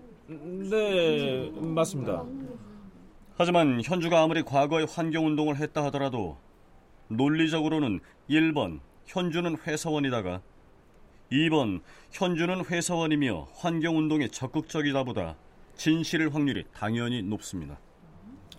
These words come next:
Speaker 2: 대학 때는 열렬히 활동을 했더라도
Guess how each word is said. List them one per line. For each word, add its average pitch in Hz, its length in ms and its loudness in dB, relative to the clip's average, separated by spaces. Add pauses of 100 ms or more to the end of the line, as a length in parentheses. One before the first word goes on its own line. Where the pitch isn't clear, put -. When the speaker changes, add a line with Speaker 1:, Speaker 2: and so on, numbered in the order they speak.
(1040)
Speaker 2:
대학 185 260 4
때는 190 220 2
열렬히 180 340 2
활동을 180 440 0
했더라도 143 580 -2